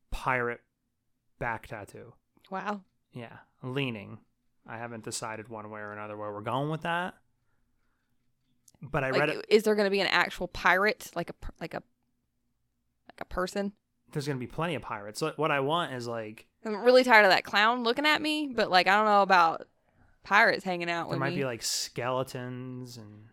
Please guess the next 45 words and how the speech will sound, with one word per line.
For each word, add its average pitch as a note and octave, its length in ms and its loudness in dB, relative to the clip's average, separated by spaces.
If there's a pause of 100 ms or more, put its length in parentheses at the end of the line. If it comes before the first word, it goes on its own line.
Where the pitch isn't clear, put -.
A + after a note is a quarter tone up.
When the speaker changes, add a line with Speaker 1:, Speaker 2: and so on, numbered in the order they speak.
(260)
Speaker 2:
Oh, G#3+ 400 -10 (540)
yay. F#3 480 -8 (680)
Speaker 1:
it's - 120 -18
gonna - 120 -20
be - 140 -20
terrifying. A2 640 -10
And A#2 60 -8
it's A2 100 -10
also B2 300 -6
gonna A2+ 180 -10
say, A#2 200 -10
"Never A2 260 -8
say A2+ 200 -12
die." G#2 340 -12 (160)
Speaker 2:
Of - 160 -20
course. - 340 -12 (200)
Of - 80 -20
course - 220 -16
it - 80 -20
is. - 180 -18 (240)
Speaker 1:
You A#2+ 60 -16
know A2 100 -10
why? G#2+ 240 -12 (260)
Speaker 2:
Yes. F#3 220 -4 (360)
Speaker 1:
The C3+ 120 -14
Goonies. A2+ 540 -18
Speaker 2:
Yes. - 180 -14 (220)
Speaker 1:
'Cause - 120 -20
I - 40 -18
fucking B2 280 -14
love A#2+ 140 -12
the A#2 80 -12
Goonies. A#2 320 -10
Speaker 2:
I F#3+ 140 0
know. G#3+ 280 -2 (2000)
Speaker 1:
Anyway, B2+ 600 -2
um, A#2+ 480 -8
it's C3 180 -8
a B2+ 60 -4
fictionalized D3 540 -4
tale C3+ 240 -2
of A#2+ 100 -6
the A#2+ 60 -4
gentleman B2+ 420 -6
pirate A#2+ 500 -6